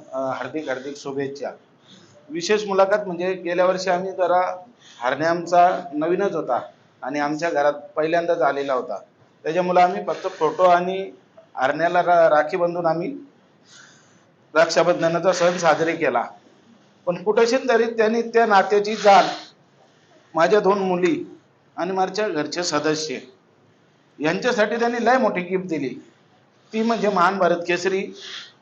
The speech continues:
थार मिळवून दिली आणि पुशेगाव हिंद केसरी म्हणजे दोन हजार जे नंदी पालाले त्याच्यात टॉप वन नंदी हा ठरला म्हणजे हरण्या.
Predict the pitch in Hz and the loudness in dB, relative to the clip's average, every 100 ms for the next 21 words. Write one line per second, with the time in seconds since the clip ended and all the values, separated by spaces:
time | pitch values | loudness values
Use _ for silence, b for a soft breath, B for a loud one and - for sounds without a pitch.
0 | _ _ - 165 202 202 202 202 190 160 | _ _ 0 4 4 2 -2 -2 -2 -4
1 | 165 B B B B B B - 160 180 | -8 B B B B B B -2 0 0
2 | 185 196 220 233 226 214 - 160 165 175 | -4 2 4 6 4 2 -2 -4 -2 0
3 | 190 - 165 143 - _ _ _ _ 175 | -2 -2 -6 -8 -10 _ _ _ _ -8
4 | 180 202 247 190 160 185 208 214 - - | -2 2 2 2 4 4 4 2 -10 -20
5 | _ _ 156 190 190 185 196 196 175 170 | _ _ -4 -2 -2 0 0 2 4 4
6 | 156 131 170 185 190 - 190 196 202 190 | 2 -2 -2 -2 -4 2 2 4 0 0
7 | 180 180 196 151 160 143 139 135 - - | -2 2 4 4 4 0 2 2 0 -6
8 | - _ _ _ _ 143 165 160 147 147 | -20 _ _ _ _ 0 4 6 4 2
9 | 156 | 0